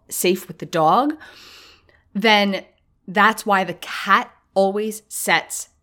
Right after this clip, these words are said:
the pace. So that means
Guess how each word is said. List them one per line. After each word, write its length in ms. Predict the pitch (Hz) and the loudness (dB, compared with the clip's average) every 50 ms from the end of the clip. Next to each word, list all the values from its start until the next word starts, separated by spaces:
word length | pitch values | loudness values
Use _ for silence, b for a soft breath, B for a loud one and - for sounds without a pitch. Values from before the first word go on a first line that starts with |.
| _ _ _ | _ _ _
the 80 | 170 | -14
pace. 600 | 160 - - 156 - - _ - - - - - - B B B B B B B B B B B | -14 -12 -14 -14 -14 -14 _ -14 -12 -10 -10 -10 -12 B B B B B B B B B B B
So 400 | - - 190 180 175 170 165 - - | -2 0 2 2 2 2 0 -4 -2
that 300 | - 190 190 214 - - | 0 2 2 2 2 -2
means 640 | 208 214 202 196 190 185 180 180 180 180 170 - - | -6 -8 -6 -6 -8 -8 -8 -8 -10 -10 -12 -14 -18